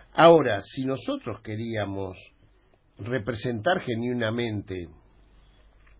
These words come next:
a los sectores más vulnerables de la sociedad,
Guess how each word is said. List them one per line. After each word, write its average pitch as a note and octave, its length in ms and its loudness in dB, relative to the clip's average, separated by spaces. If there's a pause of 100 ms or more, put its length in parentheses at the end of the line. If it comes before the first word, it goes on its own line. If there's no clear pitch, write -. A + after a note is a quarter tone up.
(600)
a B2 140 0
los B2+ 160 2
sectores D#3 400 4
más C3+ 160 2
vulnerables B2+ 640 4
de A2 80 0
la G2+ 120 0
sociedad, F#2+ 580 -6